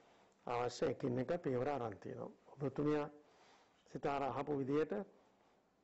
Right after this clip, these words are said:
ඩලස් සලා පෙරමුණ පළමු අපේ අධ්‍යාපන ඇමතුමා මැතිවරණයෙන් පස්සේ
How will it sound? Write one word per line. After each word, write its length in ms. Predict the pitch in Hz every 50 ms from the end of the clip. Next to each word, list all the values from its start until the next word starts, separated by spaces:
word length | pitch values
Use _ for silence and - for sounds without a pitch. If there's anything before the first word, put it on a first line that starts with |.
| _ _ _
ඩලස් 500 | - 123 120 120 113 127 131 131 135 127
සලා 280 | - 131 123 120 127 127
පෙරමුණ 400 | 123 135 127 120 127 127 131 131
පළමු 340 | 127 143 127 127 127 127 127
අපේ 380 | 117 113 - 135 127 123 123
අධ්‍යාපන 520 | 123 117 113 113 107 127 123 123 123 123 120
ඇමතුමා 640 | 120 120 127 131 131 - - 170 175 185 180 180 175 180 - -
මැතිවරණයෙන් 720 | - 131 120 - 131 123 117 117 120 120 117 117 117 117
පස්සේ 460 | - 170 175 175 - - 202 190 190